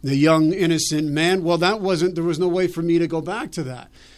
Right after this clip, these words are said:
And at the same time, the people who wanted me, who longed for, who wished that I could go back to that person, that person was gone 'cause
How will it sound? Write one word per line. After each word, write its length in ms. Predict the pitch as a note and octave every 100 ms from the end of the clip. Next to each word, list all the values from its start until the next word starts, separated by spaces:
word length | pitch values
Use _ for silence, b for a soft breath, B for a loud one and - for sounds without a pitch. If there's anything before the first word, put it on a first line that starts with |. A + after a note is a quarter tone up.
| b
And 120 | E3+ F#3
at 100 | F3
the 80 |
same 380 | - G3+ G3 F#3+
time, 340 | C3+ A3+ C4 G#3
the 80 |
people 320 | - G3 - E3
who 120 | F3
wanted 380 | E3 A3 A3+ E3
me, 140 | D#3+
who 140 | D#3
longed 500 | D3+ D3 F#3+ A3 G3+
for, 220 | E3 D#3 D3
who 100 | D3+
wished 440 | D3+ G#3 C4 -
that 120 | F3+
I 140 | E3 D#3+
could 180 | D#3
go 160 | D#3 D#3
back 300 | C#3 D#3 D3+
to 100 | D3+
that 240 | D3+ D3
person, 360 | D#3+ D#3 C3+ E3
that 180 | F3+ E3+
person 360 | G#3 F#3+ G3
was 140 | F#3+ E3
gone 400 | D#3 A3 B3+ D3+
'cause 240 | D3+ B2+